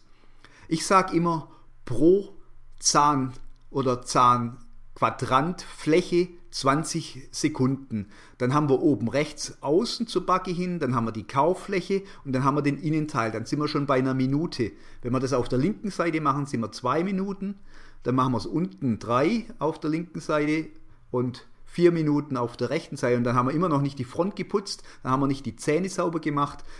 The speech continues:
und die Wangenschleimhaut sauber gemacht. Das kommt nämlich auch dazu. Zahnreinigung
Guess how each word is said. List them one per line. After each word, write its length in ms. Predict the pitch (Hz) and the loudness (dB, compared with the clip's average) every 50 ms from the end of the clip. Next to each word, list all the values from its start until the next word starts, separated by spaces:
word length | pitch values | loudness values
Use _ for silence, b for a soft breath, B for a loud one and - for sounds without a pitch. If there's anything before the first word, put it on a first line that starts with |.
| B B | B B
und 300 | - 139 135 131 127 - - | 2 2 4 4 2 0 0
die 100 | 131 113 | 2 2
Wangenschleimhaut 760 | 120 123 127 123 - - 123 110 110 107 110 101 101 101 | 4 2 2 0 0 -2 -2 -2 -2 -2 -4 -6 -6 -6
sauber 300 | - - 120 110 101 107 | -6 -6 -4 -4 -4 -6
gemacht. 420 | 104 110 107 98 95 - - - b b b b b b b b b b b b b b - - - - | -8 -6 -6 -6 -6 -8 -10 -14 b b b b b b b b b b b b b b -18 -16 -10 -8
Das 160 | 127 - - | -6 -4 0
kommt 180 | - 147 143 | 0 2 2
nämlich 300 | 143 135 127 123 110 - | 2 2 2 2 0 2
auch 180 | 160 175 190 185 | 2 0 0 0
dazu. 500 | - 147 143 - - - 113 107 101 b b b b b b b b b b b _ | -2 -8 -8 -6 -4 -4 -2 -2 -4 b b b b b b b b b b b _
Zahnreinigung 1120 | - - - 135 127 123 120 117 107 120 139 160 185 196 196 180 - 120 123 135 147 156 | -2 2 4 4 4 4 2 0 0 2 2 2 2 0 -2 -2 0 0 0 0 0 -4